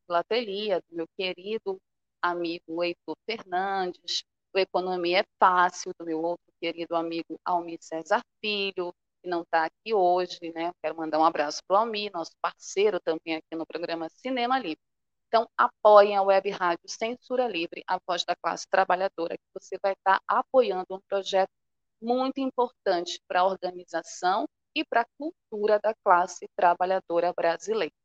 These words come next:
certo? Dando sequência aqui no nosso Cinema Livre, o tema dessa sexta-feira, dessa edição, é ficção científica, Dirley. Nós vamos falar desse gênero. A ficção científica, Dirley,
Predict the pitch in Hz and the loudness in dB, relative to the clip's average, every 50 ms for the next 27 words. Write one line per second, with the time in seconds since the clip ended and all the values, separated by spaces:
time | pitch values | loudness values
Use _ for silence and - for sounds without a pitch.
0 | _ _ - 214 - 330 - - _ _ _ _ _ _ _ _ _ _ _ _ | _ _ 4 4 4 4 2 -4 _ _ _ _ _ _ _ _ _ _ _ _
1 | _ _ _ _ _ _ _ - 370 403 415 403 381 381 381 381 359 - - 359 | _ _ _ _ _ _ _ 6 8 8 8 8 6 2 2 0 -2 2 4 6
2 | 349 349 349 349 330 320 - 320 302 294 285 285 294 285 285 285 285 - 269 - | 6 6 4 2 -2 -2 0 0 0 2 2 4 2 2 2 0 -4 -10 -10 -4
3 | - 311 302 294 294 285 277 285 311 320 294 262 269 285 302 269 320 311 294 _ | 0 0 0 2 2 0 2 4 6 6 6 4 2 2 2 2 2 0 0 _
4 | - 269 269 285 285 294 285 285 277 277 269 - 226 226 226 233 226 - - 233 | 0 2 2 2 2 2 4 6 4 4 6 6 6 6 6 4 0 -4 -4 -4
5 | 226 - - - - 240 226 262 262 - - - 214 - _ _ - 202 202 214 | -4 -4 -6 0 2 4 4 4 2 0 -2 -2 -4 -4 _ _ 0 2 2 4
6 | 214 220 214 - 180 185 196 208 - - 226 214 214 226 247 - - - 196 196 | 4 2 2 4 4 4 4 4 2 0 -2 -2 -2 -4 -12 -14 -8 -4 -2 -2
7 | 208 226 - - - 247 285 - 320 311 _ _ - - 302 311 - - 330 330 | -2 -2 -4 0 0 0 0 0 -4 -8 _ _ -6 -4 -2 -2 -2 -2 -2 -2
8 | 320 320 - 320 339 320 - 302 - 294 262 226 247 226 214 196 190 175 160 151 | -2 -2 -2 -2 -4 -4 -4 -4 -4 -4 -4 -4 -4 -2 0 0 0 -2 -4 -8
9 | _ _ _ _ _ _ _ _ - 214 240 233 214 240 247 254 262 254 - 262 | _ _ _ _ _ _ _ _ -6 -4 -4 -2 0 -2 -2 -2 -2 -2 2 2
10 | 240 240 240 254 262 - 254 247 - _ - 262 247 226 - - 175 185 214 226 | 4 4 4 2 2 2 -2 -2 -2 _ -14 -12 -10 -8 -8 -8 -4 -2 -2 0
11 | 254 269 247 214 180 170 160 151 - _ _ _ _ _ _ - - 349 - 403 | 0 0 0 0 0 0 -2 -2 -6 _ _ _ _ _ _ 2 2 4 4 2
12 | 392 - - - 349 311 311 311 - 269 233 220 - - 277 277 - _ _ - | 0 0 -4 -2 0 0 0 0 -2 -6 -8 -6 -6 -4 -4 -4 -6 _ _ -6
13 | 196 - - 196 180 180 165 170 151 151 | -6 -6 -6 -10 -8 -6 -6 -4 -4 -6